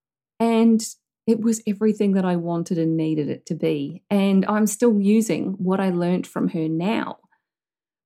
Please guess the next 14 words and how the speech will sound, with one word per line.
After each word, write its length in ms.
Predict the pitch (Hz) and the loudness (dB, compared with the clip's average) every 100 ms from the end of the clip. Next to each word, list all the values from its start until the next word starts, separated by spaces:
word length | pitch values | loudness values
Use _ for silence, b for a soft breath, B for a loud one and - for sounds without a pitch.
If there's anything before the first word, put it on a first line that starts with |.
| _ | _
But 100 | 233 | 2
I 80 | 233 | 2
couldn't 320 | 220 254 262 | 4 6 8
have 160 | 254 190 | 6 2
done 260 | 202 202 | 2 4
that 280 | 202 170 - | 2 0 0
without 480 | 190 190 190 185 - | 0 2 0 -2 -6
tidying 520 | 196 202 214 208 185 | -4 2 4 4 4
up 200 | 185 - | 0 -2
the 80 | 170 | -2
mess 340 | 180 196 180 | 2 2 0
that 140 | - 175 | -2 -2
I'd 260 | 170 156 | 0 -4
created 720 | - 180 175 175 180 165 156 | -4 -2 0 0 -2 -2 -4